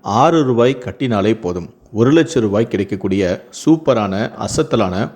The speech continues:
போஸ்ட் ஆஃபீஸ் திட்டத்தை பத்தி தான் நம்ம இந்த வீடியோல டீட்டெயிலா பார்க்க போறோம். So, முடிந்த அளவுக்கு இந்த வீடியோவை ஸ்கிப் பண்ணாம முழுமையா பாருங்க. இந்த வீடியோக்குள்ள போறதுக்கு முன்னாடி இந்த வீடியோக்கு ஒரு லைக் பட்டனை பிரஸ் பண்ணிருங்க. நீங்க இதுவரைக்கும் இந்த சேனலை சப்ஸ்கிரைப் பண்ணாம இருந்தீங்கன்னா மறக்காம சப்ஸ்கிரைப் பண்ணிக்கோங்க. கூடவே அந்த பெல்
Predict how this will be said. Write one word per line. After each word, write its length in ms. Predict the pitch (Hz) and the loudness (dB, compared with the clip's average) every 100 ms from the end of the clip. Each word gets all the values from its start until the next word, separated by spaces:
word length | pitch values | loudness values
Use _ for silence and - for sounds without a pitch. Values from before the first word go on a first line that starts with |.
| - | -4
போஸ்ட் 300 | 135 139 - | -2 0 0
ஆஃபீஸ் 200 | 117 - | -2 -2
திட்டத்தை 320 | 98 101 107 | -4 0 0
பத்தி 200 | 98 95 | 0 0
தான் 240 | 92 135 156 | 0 -2 -2
நம்ம 200 | 107 120 | 0 0
இந்த 160 | 104 | 0
வீடியோல 260 | 95 90 120 | 0 0 0
டீட்டெயிலா 360 | 107 92 90 | 0 0 -2
பார்க்க 340 | 90 82 82 85 | -2 -4 -6 -2
போறோம். 180 | 120 - - _ _ | -2 -4 -12 _ _
So, 180 | - 120 | 0 2
முடிந்த 260 | 107 131 | 4 4
அளவுக்கு 240 | 139 147 127 | 4 2 0
இந்த 100 | 107 | -2
வீடியோவை 300 | 95 92 120 | 0 -2 -4
ஸ்கிப் 400 | 143 - 139 - | -6 -8 -8 -6
பண்ணாம 380 | 101 92 107 135 | -6 -4 -4 -2
முழுமையா 360 | 95 95 95 95 | -2 0 0 0
பாருங்க. 500 | 82 80 92 196 - - _ | -4 -2 0 -2 -4 -20 _
இந்த 260 | 123 156 175 | 0 4 4
வீடியோக்குள்ள 400 | 120 120 113 113 | 6 4 4 0
போறதுக்கு 480 | 98 107 107 98 95 | 0 0 0 -2 -4
முன்னாடி 180 | 92 95 | -4 -2
இந்த 200 | 135 120 | 0 0
வீடியோக்கு 300 | 101 104 101 | 0 2 2
ஒரு 120 | 98 | 0
லைக் 220 | 92 78 - | 0 -2 -2
பட்டனை 260 | 92 92 | -4 -4
பிரஸ் 260 | 87 87 - | -6 -8 -8
பண்ணிருங்க. 400 | 92 85 95 - - - | -8 -4 -4 -4 -8 -2
நீங்க 320 | 107 151 156 | 2 4 4
இதுவரைக்கும் 500 | 117 113 117 117 113 | 4 4 4 2 -2
இந்த 200 | 107 98 | -2 -4
சேனலை 160 | 98 107 | -4 -4
சப்ஸ்கிரைப் 380 | 101 - 117 107 | -6 -4 -4 -2
பண்ணாம 220 | 95 101 98 | -2 -2 -2
இருந்தீங்கன்னா 380 | 92 90 87 147 104 | -4 -4 -4 -2 -2
மறக்காம 380 | 95 95 95 90 | -2 -2 -4 -4
சப்ஸ்கிரைப் 400 | 82 - - 107 | -6 -8 -4 -2
பண்ணிக்கோங்க. 420 | 95 90 90 117 175 | -2 -2 -2 -2 0
கூடவே 260 | 120 104 | 0 2
அந்த 140 | 117 92 | 0 0
பெல் 180 | 90 | -4